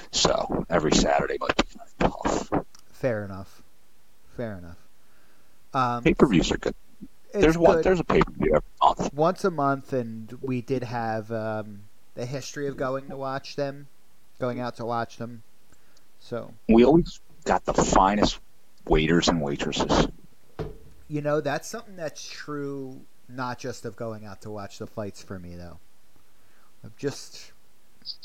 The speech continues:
Speaker 2: don't
Speaker 1: We get
Speaker 2: usually
Speaker 1: some doozies.
Speaker 2: Yeah, don't usually have much luck. You know, I was
Speaker 1: No.
Speaker 2: just
Speaker 1: No, I, I, I, ne-, I never get the bubbly waitress.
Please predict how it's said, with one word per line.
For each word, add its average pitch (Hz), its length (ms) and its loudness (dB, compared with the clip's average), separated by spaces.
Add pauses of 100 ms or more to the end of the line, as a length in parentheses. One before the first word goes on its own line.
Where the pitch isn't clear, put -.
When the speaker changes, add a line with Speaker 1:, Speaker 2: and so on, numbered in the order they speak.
(360)
Speaker 2:
don't 151 260 4
Speaker 1:
We - 140 6
get 143 160 10
Speaker 2:
usually 139 80 4
Speaker 1:
some 151 140 -2
doozies. 277 600 2 (560)
Speaker 2:
Yeah, 110 200 0
don't 123 240 -4
usually 131 280 -4
have 113 220 -6
much 107 320 -8
luck. 87 340 -10 (2000)
You 131 100 -2
know, 127 100 2
I 127 120 4
was 131 120 4
Speaker 1:
No. 165 220 12
Speaker 2:
just - 260 2 (160)
Speaker 1:
No, 214 140 2 (160)
I, 247 180 8 (120)
I, 135 260 4
I, 123 100 6 (240)
ne-, 143 180 2 (920)
I 131 140 6
never 147 240 8
get 131 160 6
the - 80 2
bubbly 92 400 6
waitress. 80 680 -2